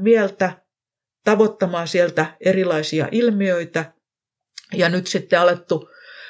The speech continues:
alettu sitten näillä uusilla teknologioilla, aivokuvantamisvälineillä ja muilla pystytään niinku mieltä sitten taas havainnoimaan ihan niinku objektiivisesti.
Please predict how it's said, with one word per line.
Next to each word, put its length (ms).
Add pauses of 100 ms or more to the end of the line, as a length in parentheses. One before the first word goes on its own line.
(140)
alettu 360
sitten 380
näillä 220
uusilla 640 (140)
teknologioilla, 1080 (340)
aivokuvantamisvälineillä 1700
ja 120
muilla 540 (280)
pystytään 560
niinku 340 (680)
mieltä 340
sitten 280
taas 240
havainnoimaan 680
ihan 160
niinku 200
objektiivisesti. 1120